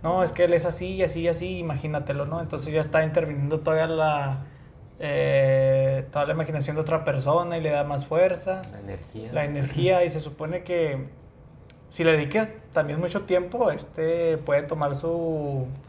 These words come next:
Speaker 1: su propia autonomía, ¿no? Que es lo ca-, es lo cabrón de los tulpas, ¿no? Que si
Speaker 2: Y que se da
Speaker 1: ya lo
Speaker 2: cuenta.
Speaker 1: formas una vez ya formado, eh, él puede tomar otra forma si quiere y tomar su, de su propia,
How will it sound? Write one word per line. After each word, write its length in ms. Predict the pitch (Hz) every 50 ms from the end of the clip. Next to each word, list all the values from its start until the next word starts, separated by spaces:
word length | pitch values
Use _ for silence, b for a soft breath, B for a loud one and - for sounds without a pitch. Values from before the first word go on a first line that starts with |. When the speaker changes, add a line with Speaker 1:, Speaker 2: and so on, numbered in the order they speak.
| B B B B B
Speaker 1:
su 140 | - - 151
propia 260 | - 143 135 135 170
autonomía, 540 | 160 156 175 165 151 131 131 131 180 208 180 165
¿no? 220 | 165 180 196 -
Que 100 | - 254
es 100 | - 156
lo 140 | 165 170 165
ca-, 200 | - 156 151 147
es 80 | 143
lo 100 | 151 165
cabrón 300 | 156 180 190 - 143 143
de 80 | 151 165
los 160 | 160 139 135
tulpas, 320 | - 160 156 - 165 156 156
¿no? 160 | 156 151 156
Que 100 | - 147
si 100 | 139 143
Speaker 2:
Y 100 | 143 131 - - - - -
que 100 | 104 -
se 120 | - - 208
da 120 | 196 - -
Speaker 1:
ya 100 | 170 160
lo 60 | 175 190
Speaker 2:
cuenta. 60 | 180 180
Speaker 1:
formas 320 | 202 202 202 214 214 202
una 140 | 214 208 208
vez 120 | 208 208 208
ya 100 | 208 202
formado, 680 | 208 214 220 202 196 196 208 233 262 285 294 285 214 175
eh, 280 | 165 156 147 143 147 147
él 80 | 139
puede 920 | 139 - 180 170 170 175 180 180 180 180 180 170 165 160 151 135 135 - - - - - - - - -
tomar 260 | 151 143 143 151 170
otra 160 | 185 190 202
forma 340 | 190 - 196 185 190 208 208
si 100 | 196 190
quiere 420 | 156 - 170 165 175 180 196 202 196
y 60 | 185
tomar 320 | 190 - 156 147 147 143 143
su, 160 | 139 175 170
de 120 | 165 175
su 400 | 160 165 170 160 156 151 147 139 139
propia, 760 | - 147 143 143 151 165 170 175 170 165 165 156 147 139 -